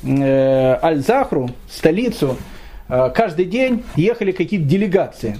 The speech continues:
То, то это была делегация евреев, которые, э, были за Рав Ясефа бен Абиту-, Абитура, то это была делегация, которая поддерживала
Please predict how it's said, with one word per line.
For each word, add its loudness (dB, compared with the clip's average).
То, 4
то 2
это 2
была 2
делегация 0
евреев, 2
которые, 2
э, 2
были 2
за 0
Рав 2
Ясефа 0
бен 0
Абиту-, 2
Абитура, 2
то 0
это 2
была 2
делегация, 0
которая -2
поддерживала 0